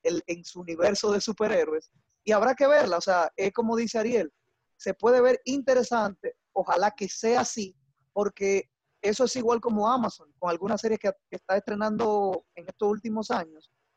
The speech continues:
Amazon está gastando un dineral, igual que Apple Music, pagándole a este tipo de actores de este calibre para hacer proyectos como series de televisión y películas, de películas que son pe-,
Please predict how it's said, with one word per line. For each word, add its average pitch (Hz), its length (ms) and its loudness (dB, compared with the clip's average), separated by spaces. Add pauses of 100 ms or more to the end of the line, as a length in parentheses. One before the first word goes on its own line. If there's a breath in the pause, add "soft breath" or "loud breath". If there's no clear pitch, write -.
(440)
Amazon 262 360 0
está 247 200 2
gastando 247 320 2
un 247 80 0
dineral, 226 580 2
igual 202 260 0
que 233 100 -2
Apple 214 200 0
Music, 202 400 -4
pagándole 214 480 0
a 202 40 4
este 202 160 -6
tipo 214 260 -4
de 208 60 2
actores 185 460 -4
de 185 100 -8
este 208 160 -14
calibre 196 580 -4 (840)
para 185 220 2
hacer 202 300 -2
proyectos 220 500 -2
como 180 240 -6
series 220 540 0
de 202 80 -2
televisión 208 680 -2 (540)
y 294 260 0 (160)
películas, 185 720 -4 (260)
de 170 320 0
películas 208 380 0
que 180 140 -4
son 208 320 -2
pe-, 220 120 -2